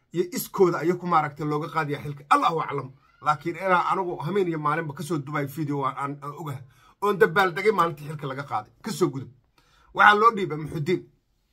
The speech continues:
Iyo ninkaa la yiraahdo waxaa loo dhiibay, iyo ninkii Mareexaan. Ninkii Mareexaan kowdii u horreysaba dagaalka Cows Weyne markuu ku ceeboobay waa tii loo magacaabo Dayax.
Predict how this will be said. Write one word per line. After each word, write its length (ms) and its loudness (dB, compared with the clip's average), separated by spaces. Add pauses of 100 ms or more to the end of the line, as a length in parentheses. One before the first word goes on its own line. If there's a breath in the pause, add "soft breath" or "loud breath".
(580 soft breath)
Iyo 120 -2
ninkaa 280 -2
la 80 -4
yiraahdo 400 -2
waxaa 160 -6
loo 160 -4
dhiibay, 480 -4
iyo 200 -6
ninkii 260 -2
Mareexaan. 520 -4 (400 soft breath)
Ninkii 240 -2
Mareexaan 460 0
kowdii 340 0
u 60 6
horreysaba 380 0
dagaalka 360 0
Cows 220 -4
Weyne 140 -2
markuu 200 -6
ku 140 -8
ceeboobay 400 -4
waa 180 -2
tii 160 -4
loo 180 0
magacaabo 420 -2
Dayax. 260 -4